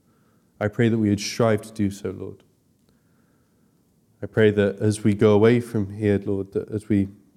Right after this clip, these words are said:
yeah, go on with our lives, Lord, that we'd be able to put you at the front, put you in charge, Lord. We would walk according to your Spirit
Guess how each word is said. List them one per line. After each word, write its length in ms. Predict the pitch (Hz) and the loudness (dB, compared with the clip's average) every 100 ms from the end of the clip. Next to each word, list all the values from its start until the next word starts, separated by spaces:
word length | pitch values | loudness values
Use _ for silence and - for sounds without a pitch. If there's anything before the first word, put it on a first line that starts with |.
| _ - _ | _ -20 _
yeah, 120 | 104 104 - _ _ _ _ - _ _ _ _ _ _ _ _ 135 - | -16 -16 -20 _ _ _ _ -20 _ _ _ _ _ _ _ _ -20 2
go 160 | 117 | 4
on 80 | 117 | 4
with 100 | 110 | 4
our 120 | 104 | 4
lives, 300 | 104 110 107 | 4 2 0
Lord, 140 | 104 95 | -2 -2
that 80 | 98 | -2
we'd 180 | 104 98 | -4 0
be 80 | |
able 220 | 107 101 107 | -2 -2 -6
to 100 | - | -12
put 240 | - 113 | -8 -8
you 300 | 110 110 104 | 2 4 4
at 120 | 104 | 2
the 60 | 104 | -6
front, 460 | - 95 92 - _ _ _ _ _ _ _ _ _ | -8 -6 -6 -14 _ _ _ _ _ _ _ _ _
put 120 | - 127 | -4 0
you 460 | 113 110 110 113 - | 2 4 2 -4 -8
in 140 | 107 | -8
charge, 420 | 101 98 90 95 - | -6 -6 -8 -10 -18
Lord. 240 | - 101 - _ _ _ _ _ _ _ _ _ _ _ _ _ _ _ _ _ _ _ _ _ _ _ _ _ _ _ - | -20 -20 -20 _ _ _ _ _ _ _ _ _ _ _ _ _ _ _ _ _ _ _ _ _ _ _ _ _ _ _ -4
We 80 | |
would 140 | 107 101 | -4 2
walk 380 | 110 127 135 - | 6 6 4 -2
according 440 | - 123 113 110 | -4 0 2 2
to 60 | 107 | 0
your 160 | 98 | -4
Spirit 580 | - - 113 113 110 - | -4 -2 2 2 0 -6